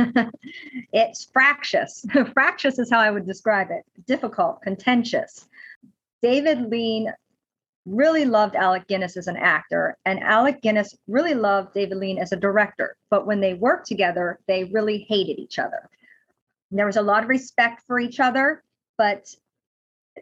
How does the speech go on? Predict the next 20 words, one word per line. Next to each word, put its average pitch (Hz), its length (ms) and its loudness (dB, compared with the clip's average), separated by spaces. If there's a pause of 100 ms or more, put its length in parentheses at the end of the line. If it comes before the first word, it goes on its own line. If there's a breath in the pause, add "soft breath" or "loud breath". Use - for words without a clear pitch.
David 330 360 0
Lean 294 300 0
was 254 200 -4
the 254 80 -6
kind 269 240 0
of 277 80 -2
director 233 580 0
that, 208 240 0 (340)
he 285 180 -6
was 302 140 -10
very 339 280 2 (300)
au-, 233 240 0 (140)
auteur 226 520 -2
director. 196 640 -6
He 220 380 -4 (460 soft breath)
wrote 220 360 0
most 240 260 0
of 247 80 -2
the 247 60 -4
screenplay. 208 920 -2